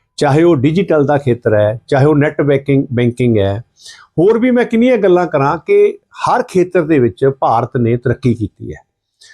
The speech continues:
ਔਰ ਇਹ ਤਰੱਕੀ ਕਰਕੇ ਅਸੀਂ ਕਹਿ ਸਕਦੇ ਹਾਂ ਕਿ ਜੇ ਅਸੀਂ ਆਪਣੇ ਦੇਸ਼ ਦੇ ਵਿੱਚ ਸਵਦੇਸ਼ੀ ਵਸਤਾਂ ਦਾ ਇਸਤੇਮਾਲ ਕੀਤਾ,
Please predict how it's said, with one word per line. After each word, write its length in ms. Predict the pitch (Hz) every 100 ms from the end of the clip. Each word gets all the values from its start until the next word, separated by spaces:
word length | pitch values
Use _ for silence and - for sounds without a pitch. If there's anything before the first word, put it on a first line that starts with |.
| - _ _
ਔਰ 220 | 147 185 -
ਇਹ 140 | 190
ਤਰੱਕੀ 400 | 202 175 151 220
ਕਰਕੇ 360 | 214 196 - 202
ਅਸੀਂ 180 | 151 190
ਕਹਿ 160 | 190
ਸਕਦੇ 380 | 190 175 156 175
ਹਾਂ 80 | 180
ਕਿ 160 | 180 170
ਜੇ 200 | 156 175
ਅਸੀਂ 180 | 147 -
ਆਪਣੇ 380 | 139 - 151 156
ਦੇਸ਼ 360 | 143 120 131 -
ਦੇ 120 | 147
ਵਿੱਚ 260 | 135 135 -
ਸਵਦੇਸ਼ੀ 580 | 135 123 117 127 - 156
ਵਸਤਾਂ 360 | 135 123 135
ਦਾ 100 | 127
ਇਸਤੇਮਾਲ 480 | 120 - 127 117 117
ਕੀਤਾ, 480 | 113 104 120 104